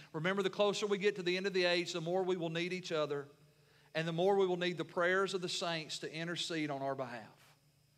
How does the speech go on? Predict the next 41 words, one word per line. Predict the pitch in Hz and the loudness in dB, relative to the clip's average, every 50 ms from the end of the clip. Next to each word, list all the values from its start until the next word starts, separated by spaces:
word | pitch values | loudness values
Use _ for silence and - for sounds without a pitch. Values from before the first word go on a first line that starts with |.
| _ _ - - _ | _ _ -20 -20 _
The | - 156 | -16 -4
closer | - - 202 214 202 - 220 | 0 2 2 2 2 0 2
we | 208 208 202 | 2 2 2
get | 196 214 - | 2 0 0
to | - 190 | 0 0
the | 185 190 196 | 0 0 0
end | 196 | 0
of | 202 185 | 0 0
the | 185 170 | 2 2
age, | 170 170 - | 0 0 -2
the | 160 160 | -4 -4
more | 160 175 180 | -2 -2 -2
we're | 175 180 | -2 -2
gonna | 165 165 156 | -4 -4 -4
need | 151 151 143 135 | -4 -4 -4 -4
each | 131 - - | -6 -4 -4
other, | 135 120 113 117 | -4 -4 -6 -6
guys. | 107 117 113 113 113 110 110 - - - - _ _ - - - - | -8 -8 -10 -10 -12 -14 -16 -20 -20 -20 -20 _ _ -20 -20 -10 -6
And | 156 156 | -6 -4
the | 160 156 | -2 0
more | 165 185 196 208 | 2 4 4 4
we're | 202 196 | 4 2
gonna | 180 190 175 165 | 2 0 -2 -2
need | 165 175 175 180 156 | 0 0 0 0 -2
the | 165 | -4
prayers | - - - 190 175 180 180 185 180 151 | -4 -2 0 0 2 2 2 0 -2 -2
of | 170 156 | -4 -4
the | 156 | -4
saints, | 139 - - 170 151 139 131 117 - | -4 -4 -4 -4 -4 -6 -6 -8 -8
the | - 165 | -6 -4
more | 151 160 185 202 214 220 214 | -2 0 2 4 6 6 4
we | 190 185 190 196 190 | 4 4 2 2 0
need | 190 190 196 202 196 165 | 0 -2 -2 -2 -2 -2
each | 185 185 175 - | -4 -4 -2 -2
other | 185 165 151 156 151 | -2 -2 -2 -2 -4
to | 156 147 | -4 -4
intercede | 156 175 190 202 202 - - - 196 185 170 156 147 135 - - - - - | -4 -4 -4 -2 -2 -4 -2 -2 0 0 2 0 0 -4 -8 -12 -20 -12 -6
on | - 160 165 160 | -4 -4 -2 -2
one | 165 180 180 185 | -2 -2 -2 -2
another's | 175 170 175 170 170 170 160 160 | -2 -2 -2 -2 -2 -2 -4 -6
behalf. | - 165 139 131 160 151 139 123 | -4 -4 -2 -2 0 -2 -2 -2